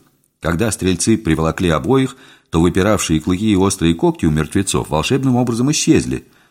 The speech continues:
Но посол вроде бы мне во всем верит и обязуется сегодня же вечером обоих надлежащим образом похоронить. Правда, каким именно, деликатно умалчивает. Если они еще раз восстанут,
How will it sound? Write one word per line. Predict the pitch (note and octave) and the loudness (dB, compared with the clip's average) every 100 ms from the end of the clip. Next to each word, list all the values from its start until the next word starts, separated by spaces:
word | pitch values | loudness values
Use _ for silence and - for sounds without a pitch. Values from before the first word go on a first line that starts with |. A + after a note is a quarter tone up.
| _ - | _ -2
Но | G2+ | -2
посол | D3 F#2 - D#3+ C#3 | 0 0 2 0 2
вроде | A2 C3 | 2 2
бы | A#2 | 2
мне | F2 F#2+ | 2 2
во | D#2+ | 0
всем | D2 E2 D2 | 0 -2 0
верит | C#2+ D3+ D3+ - - _ | 2 2 0 -8 -20 _
и | D#2 | 0
обязуется | F2+ E2 E2 C3+ B2 F2+ | 2 4 4 2 2 0
сегодня | F2 F#2 E2+ C#2+ | 2 2 2 0
же | C#2+ | 2
вечером | E2+ C3+ A#2+ A#2 - - - | 2 2 0 0 -4 -14 -8
обоих | D2 F2+ B2+ B2+ | -2 2 2 2
надлежащим | C#2 D2 D2 G#2 - D#2 | -2 0 0 -2 -2 0
образом | F2 E2+ E2 | 0 0 0
похоронить. | D#2+ E2+ E2 C2 A#1+ - _ _ _ | -2 -2 -2 -2 -6 -12 _ _ _
Правда, | E2+ G2+ E2 | -4 -2 -2
каким | D#2 E2 F2+ D#2+ - | -2 -2 -2 -2 -2
именно, | D#3 D3 D3 | -2 0 -2
деликатно | G#2 C#2 D#2 A2 F#2 | -2 -4 -4 -4 -2
умалчивает. | C#2+ A#1+ A#1 - A#1 A1+ _ _ _ _ _ _ _ _ _ | -2 -4 -8 -10 -10 -12 _ _ _ _ _ _ _ _ _
Если | D#2+ G2 A2+ A2 | -2 -2 0 0
они | G2+ G2+ | 0 0
еще | A2 - G2+ | 0 0 0
раз | G#2+ F#2 - | 2 0 0
восстанут, | E2 - - F#2 B2 D#2+ | 0 0 -2 -2 -2 -4